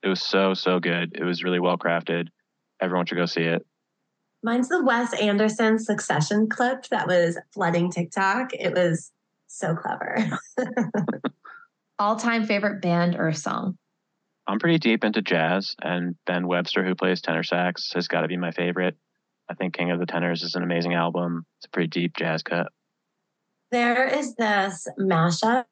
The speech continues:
Speaker 2: of Imagine Dragons covering Taylor Swift's Blank Space that transitions into Stand By Me, which is my actual favorite song of all time.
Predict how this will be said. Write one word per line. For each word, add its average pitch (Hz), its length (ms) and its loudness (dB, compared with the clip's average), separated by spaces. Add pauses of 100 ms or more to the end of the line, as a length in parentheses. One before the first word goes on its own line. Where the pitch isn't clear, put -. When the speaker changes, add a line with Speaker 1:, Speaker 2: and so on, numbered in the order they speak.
Speaker 2:
of 196 580 0
Imagine 180 400 2
Dragons 156 680 2
covering 180 500 2
Taylor 180 400 0
Swift's 165 400 -2
Blank 151 320 2
Space 151 600 0
that 165 120 0
transitions 175 800 2
into 180 180 2
Stand 165 320 4
By 143 240 2
Me, 123 240 0
which 160 160 0
is 160 100 2
my 156 120 2
actual - 500 -2
favorite - 340 -2
song 175 300 -2
of 160 60 0
all - 160 0
time. 156 340 -2